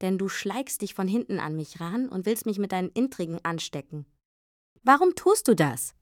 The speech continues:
frage ich mit lauter Stimme. Ich vergaß, die Dunkelheit antwortet nicht, stattdessen kriecht sie an mir hoch und saugt das letzte bisschen Licht aus mir raus. Das ist doch total pervers.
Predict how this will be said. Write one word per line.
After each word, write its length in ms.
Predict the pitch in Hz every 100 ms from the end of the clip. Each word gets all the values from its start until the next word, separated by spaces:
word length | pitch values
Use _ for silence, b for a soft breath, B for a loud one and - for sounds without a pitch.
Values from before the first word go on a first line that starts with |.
| -
frage 320 | - 214 190
ich 140 | 196
mit 140 | 196 185
lauter 300 | 175 185 196
Stimme. 400 | - 170 151 139 _ _ -
Ich 160 | 247
vergaß, 600 | - 226 240 269 180 -
die 180 | - 180
Dunkelheit 500 | 226 254 269 208 196 -
antwortet 520 | 202 220 170 160 -
nicht, 420 | 170 262 - - _ -
stattdessen 560 | - 247 240 285 262
kriecht 400 | 226 - 294 -
sie 100 | -
an 180 | 208 202
mir 260 | 202 214 -
hoch 340 | 254 294 - _ _ -
und 180 | 226 220
saugt 320 | 226 240 -
das 180 | 220 -
letzte 340 | 220 - -
bisschen 340 | 220 226 208 196
Licht 320 | 202 - -
aus 160 | 190 190
mir 200 | 170 139
raus. 360 | 143 147 - _ _ -
Das 180 | 302
ist 200 | 294 262
doch 100 | 233
total 480 | - 254 254 233 208
pervers. 640 | - 208 180 131 - -